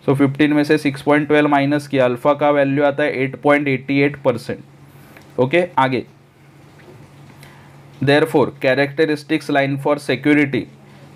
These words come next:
as per C A P M X is equal to alpha is zero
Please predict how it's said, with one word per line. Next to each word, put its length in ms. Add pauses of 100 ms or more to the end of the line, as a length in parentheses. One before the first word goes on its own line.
(200)
as 120
per 220
C 280
A 140
P 160
M 100 (160)
X 280 (120)
is 160
equal 420
to 100 (920)
alpha 280 (100)
is 160
zero 180